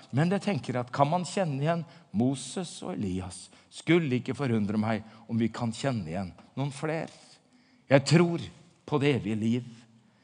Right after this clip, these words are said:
Jeg tror på legemets oppstandelse. Og jeg tror at det gir oss håp om gjensyn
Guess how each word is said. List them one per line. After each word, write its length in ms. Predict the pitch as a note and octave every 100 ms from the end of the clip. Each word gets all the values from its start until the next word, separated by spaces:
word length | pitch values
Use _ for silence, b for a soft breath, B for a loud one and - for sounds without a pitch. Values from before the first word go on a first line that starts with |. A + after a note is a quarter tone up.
| b b
Jeg 300 | - E3 F#3 -
tror 380 | E3 F3 F3 F3+
på 100 | E3+
legemets 800 | F3 F3 C#3 G2+ A2+ C#3+ - - - -
oppstandelse. 800 | - - A#2 G2 F#2+ G2 - G#2 F2 b b b b b
Og 80 | F3
jeg 160 | F3 E3
tror 320 | D3 C#3 B2 B2
at 160 | D#3+ C3
det 140 | C#3 A#2+
gir 320 | A2+ F3 A3+
oss 100 | - -
håp 400 | C3+ A#2 - - - b b _
om 140 | B2 A#2+
gjensyn 800 | A#2+ D3 G#2 - - G#2+ G#2+